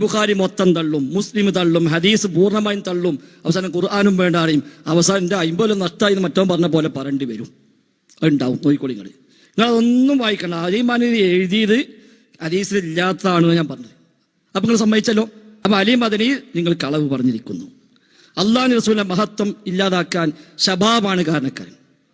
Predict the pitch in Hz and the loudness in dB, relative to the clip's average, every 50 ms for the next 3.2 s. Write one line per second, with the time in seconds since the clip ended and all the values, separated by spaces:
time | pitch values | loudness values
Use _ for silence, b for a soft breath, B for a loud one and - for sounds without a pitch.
0 | _ _ _ _ _ _ _ _ _ - 185 196 208 240 247 240 240 202 196 233 | _ _ _ _ _ _ _ _ _ -2 0 2 2 2 2 2 0 -2 -4 -4
1 | 208 190 190 240 - 240 220 170 208 220 220 214 202 202 196 196 196 196 190 190 | -4 -2 -4 -4 -2 -2 -2 0 0 0 0 0 0 -2 -2 0 -2 -2 0 0
2 | 190 208 214 220 208 208 - - 254 226 208 190 196 180 170 160 165 147 139 131 | 0 2 0 0 -2 -4 -4 -4 -2 0 2 2 2 0 0 -2 -2 -2 -4 -8
3 | - 113 101 | -10 -12 -18